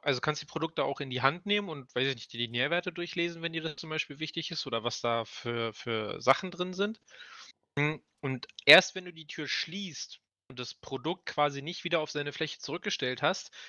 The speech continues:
registriert das System, okay, hier fehlt jetzt eins dieser Produkte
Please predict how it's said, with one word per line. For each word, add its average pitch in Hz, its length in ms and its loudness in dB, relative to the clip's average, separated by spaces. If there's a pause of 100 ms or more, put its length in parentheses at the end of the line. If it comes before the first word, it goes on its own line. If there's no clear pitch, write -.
(160)
registriert 135 560 0
das - 140 -6
System, 165 440 -4
okay, 156 320 -4
hier 156 220 -4
fehlt - 300 -4
jetzt 147 160 -4
eins 143 240 -2
dieser 135 240 -4
Produkte 151 600 -8